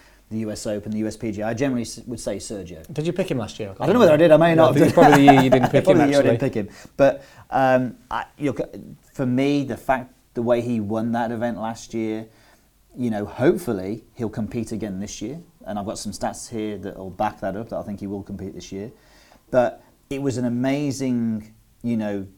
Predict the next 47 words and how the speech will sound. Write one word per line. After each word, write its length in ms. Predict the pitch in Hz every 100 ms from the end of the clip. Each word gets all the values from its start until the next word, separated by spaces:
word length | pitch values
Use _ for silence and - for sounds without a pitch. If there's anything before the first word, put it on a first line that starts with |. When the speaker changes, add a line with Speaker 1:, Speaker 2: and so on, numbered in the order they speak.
| _
Speaker 1:
tournament 640 | - 139 131 120 98 92 -
with 220 | 104 107 -
him 340 | 113 107 104
winning 320 | 104 98 95
it 140 | 92 92
last 380 | 95 90 -
year. 340 | 107 110 85 - _ _ _ _ 110
And 260 | 107 208 -
I 40 |
think 260 | - 147 110
the, 120 | 110 95 _
the 80 | 113
fact 320 | - 127 -
he 80 | 123
was 300 | 107 - - -
obviously 360 | 110 104 107
battling 400 | 92 113 - 104
out 180 | 107 87
with 140 | 92
Justin 400 | 101 104 - 98
Rose 280 | 98 107 123
as 120 | 113
well 220 | 98 107 110
Speaker 2:
Mm-hmm. 360 | 135 - _ 101
Speaker 1:
was 100 | 92
very 340 | 107 110 104
impressive 480 | 101 - 101 - 98
to 100 | 98
see. 280 | - 196 98
And 100 | -
it 240 | - 101 107
was, 160 | 104
it 80 | 107
was, 180 | 104 -
it 120 | 113
was, 180 | 107 - _ _ _ -
who 120 | 160
did 140 | 180
you 80 | 139
want 120 | 87
to 60 | 80
win? 200 | 160 90
I 40 |
mean, 140 | 107 113
you're 100 | 113
an 80 |
Englishman. 500 | 190 143 - 90 101